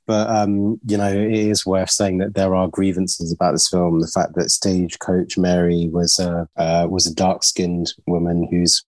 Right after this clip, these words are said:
uh, was quite, you know, plump in her figure, and she's cast as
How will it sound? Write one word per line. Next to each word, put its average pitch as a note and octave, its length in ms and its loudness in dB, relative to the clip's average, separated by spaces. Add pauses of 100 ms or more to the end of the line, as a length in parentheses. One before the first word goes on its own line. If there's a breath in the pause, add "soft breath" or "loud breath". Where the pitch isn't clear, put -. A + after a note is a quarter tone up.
(400)
uh, E2 400 2
was - 100 -4
quite, F2 300 0 (300)
you F#2 80 -2
know, E2 160 0 (280)
plump F#2 360 -2
in E2+ 60 0
her E2+ 120 0
figure, E2 380 0 (460)
and E2+ 200 2
she's - 280 -2 (360)
cast E2+ 400 0
as E2+ 260 0